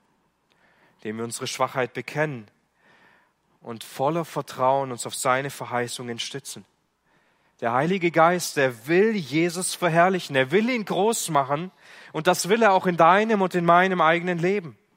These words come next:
Und so lasst uns heute erneut klarstellen, wer wir sind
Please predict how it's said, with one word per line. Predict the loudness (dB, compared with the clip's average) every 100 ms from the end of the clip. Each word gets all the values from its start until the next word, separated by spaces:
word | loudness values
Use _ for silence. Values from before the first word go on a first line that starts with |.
| _ _ _ _ _ _ _ _ _ _
Und | -8
so | 0
lasst | 0 0
uns | -2 2
heute | 4 4 2
erneut | 2 4 4 4 -2 -10 -20 _ _ _ _ _ 2
klarstellen, | 6 8 6 0 0 2 2 0
wer | 0 0 -2
wir | -4 -4
sind | -2 -4 -6 -12 -20